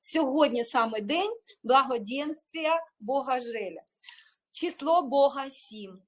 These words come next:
основна функція терпіння і здійснення бажань. Е, що хочу підсвітити основного? От слухайте, терпіння і здійснення бажань.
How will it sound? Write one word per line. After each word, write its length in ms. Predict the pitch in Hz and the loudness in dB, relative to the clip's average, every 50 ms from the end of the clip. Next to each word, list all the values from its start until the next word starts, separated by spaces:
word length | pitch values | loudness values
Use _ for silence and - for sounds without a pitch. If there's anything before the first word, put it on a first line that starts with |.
| _ _ | _ _
основна 560 | - 247 247 - - 262 262 254 254 247 226 | 0 0 0 0 -2 -4 -2 0 2 2 0
функція 720 | 226 - - - 240 226 208 202 202 - - 254 254 277 226 | 0 -2 -6 -10 -8 -6 -6 -6 -8 -4 -2 0 2 2 2
терпіння 1120 | 226 - - 311 302 294 294 - _ - 240 233 220 214 214 214 226 254 285 349 415 - _ | 0 -2 -2 -2 -2 -2 -4 -8 _ -6 -4 -2 -2 -2 -2 -2 0 0 0 0 -2 -6 _
і 140 | - 262 247 | -4 -2 -2
здійснення 840 | 226 214 196 208 233 226 - - 240 240 262 262 254 247 240 240 226 | -2 -4 -6 -6 -6 -6 -6 -6 -4 -2 -2 -2 -2 -2 -2 -2 -2
бажань. 640 | 202 220 214 214 214 208 220 208 190 165 156 160 _ _ - - - - - _ _ - | 0 2 0 0 2 0 -2 -2 -2 -4 -6 -10 _ _ -20 -20 -20 -20 -20 _ _ -6
Е, 420 | 196 196 202 208 196 190 185 185 180 190 | 0 2 2 2 2 2 0 -2 -4 -4
що 300 | - - - 359 403 415 | -6 -2 2 4 4 4
хочу 340 | 415 359 359 - - 330 | 4 2 0 0 0 -2
підсвітити 680 | 330 - 302 302 - - 254 285 285 320 302 294 - 269 | 0 -2 -2 -4 -2 -4 -4 -4 -2 -2 -2 0 2 2
основного? 640 | 262 254 - - 247 247 240 233 220 202 196 190 - | 2 2 0 -2 -2 -2 -2 -2 -2 -4 -4 -2 4
От 180 | - 247 240 - | 4 4 4 4
слухайте, 680 | - - 262 254 233 196 - 180 175 175 - 254 - - _ | -2 -2 0 2 2 2 0 -2 -4 -4 -6 -10 -12 -12 _
терпіння 840 | - 294 277 - - - _ - 285 330 370 330 285 254 214 175 - - | 4 4 4 4 2 -2 _ 2 2 4 4 4 2 2 2 0 -2 -4
і 120 | 226 226 | -4 -4
здійснення 760 | 208 202 196 233 240 - - 254 269 269 269 254 247 240 226 | -4 -2 -4 -4 -4 -2 -4 -2 0 0 0 2 2 0 2
бажань. 500 | 214 196 220 220 220 214 196 175 151 | 4 4 4 4 4 0 -2 -2 -4